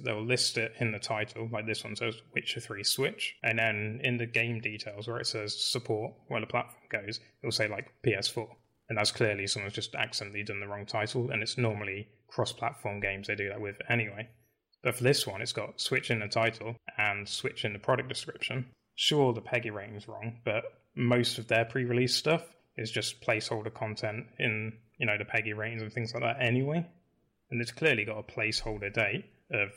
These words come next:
the thirty-first of December two thousand and nineteen. So, I don't know. What do you guys think? Do you think it's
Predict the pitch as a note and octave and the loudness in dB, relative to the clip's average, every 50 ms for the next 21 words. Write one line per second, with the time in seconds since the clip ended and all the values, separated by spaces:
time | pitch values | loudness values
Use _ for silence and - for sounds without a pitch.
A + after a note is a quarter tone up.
0 | - _ _ _ _ _ _ _ - B2 - - G#2 G2 - A2+ G#2+ - G#2 G2+ | -16 _ _ _ _ _ _ _ -14 -6 -4 -2 0 0 -2 -4 -6 -4 -4 -4
1 | G2 - A2 G2 - - - A2 G2+ G2 G2 G2 - - G#2+ F#2+ - G#2+ G2+ G2 | -4 -4 -6 -4 -2 -2 -2 -2 -2 -4 -6 -8 -6 -8 -6 -2 0 0 0 0
2 | - A2 G2+ G#2 G#2 G#2 G#2 - B2+ B2 B2+ C3+ B2+ - - _ _ _ _ _ | -2 -4 -6 -4 -4 -6 -2 0 2 2 2 0 -2 -6 -14 _ _ _ _ _
3 | - - - G2+ G2+ G#2 G2+ G2+ G#2+ - - _ _ - - - D3+ C#3+ C#3 C#3 | 0 2 2 2 0 -2 -2 -2 -6 -8 -12 _ _ -10 -6 -4 -2 0 2 4
4 | D3 D3+ C#3 A#2+ - - - - _ _ _ _ _ _ _ - C#3 A#2+ A#2+ A#2+ | 4 6 6 4 2 -2 -10 -20 _ _ _ _ _ _ _ -2 0 4 6 6
5 | A#2 A2+ G#2+ G#2+ - A2+ A2+ A2+ A2+ A#2+ A#2+ A2+ C3+ C3 A#2 C#3+ C#3 - - - | 6 6 4 2 0 -4 -6 -4 -2 0 2 2 4 4 2 2 0 -2 -4 -6
6 | - | -6